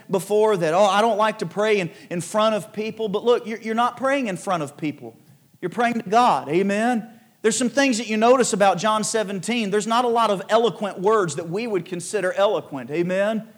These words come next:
These, this is very plain speech that Jesus used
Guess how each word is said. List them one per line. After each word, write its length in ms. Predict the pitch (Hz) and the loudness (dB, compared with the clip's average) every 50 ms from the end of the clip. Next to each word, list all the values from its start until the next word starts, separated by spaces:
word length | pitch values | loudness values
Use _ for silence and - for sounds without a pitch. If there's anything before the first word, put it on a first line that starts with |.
| _ _ _ _ _ _ _ _ _ - | _ _ _ _ _ _ _ _ _ -4
These, 200 | 247 233 185 202 | -4 -4 -2 -4
this 160 | 247 233 - | -4 -4 -4
is 120 | 233 185 | -4 -2
very 240 | 185 254 254 233 208 | 2 2 2 2 2
plain 440 | - - - 240 240 233 226 214 202 | 0 -4 0 0 2 2 0 -2 -2
speech 540 | - - - - 226 247 233 196 151 - - | -4 -4 -4 -4 -4 -4 -4 -4 -6 -6 -6
that 140 | 190 170 | -6 -6
Jesus 480 | 156 135 214 226 226 190 180 175 - - | -4 -6 -6 -6 -4 -4 -6 -6 -6 -8
used 420 | 190 208 233 233 208 185 165 - | -6 -4 -4 -2 -2 -2 -4 -6